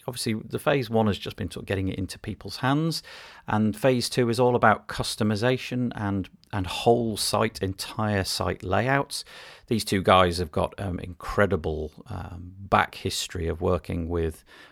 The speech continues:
with WordPress, and so it seems like we're in good hands, and hopefully we'll be able to customize entire websites from the work that they put into it, which is really, really exciting.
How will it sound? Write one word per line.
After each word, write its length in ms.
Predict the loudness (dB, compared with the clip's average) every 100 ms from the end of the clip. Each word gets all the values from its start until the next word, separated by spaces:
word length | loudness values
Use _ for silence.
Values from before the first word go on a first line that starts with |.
| _
with 240 | -6 -4
WordPress, 680 | 0 0 0 -2 -2 -2 -6 -8 -10
and 160 | -10
so 300 | -6 -4 -4 -6
it 140 | -10
seems 280 | -4 -4 -4
like 200 | -6 -4
we're 140 | -4
in 100 | -4
good 240 | -2 -2 -2
hands, 420 | -4 -2 -2 -4
and 80 | -6
hopefully 340 | -6 -6 -8
we'll 140 | -6 -4
be 60 |
able 120 | -6 -8
to 100 | -12
customize 640 | -12 -8 -4 -4 -4 -6
entire 460 | -10 -8 -4 -2 -2
websites 640 | -2 -2 -2 -2 -4 -12 -16 -20 -20 -6
from 220 | 2 4
the 80 | 6
work 320 | 6 6 4
that 180 | -6 -4
they 160 | -4
put 200 | -2 -2
into 320 | 0 0 -2 -4
it, 240 | -6 -10
which 220 | -12 -8
is 180 | -8 -4
really, 220 | -2 0
really 240 | 2 2 0
exciting. 680 | -2 -2 -2 -4 -6 -6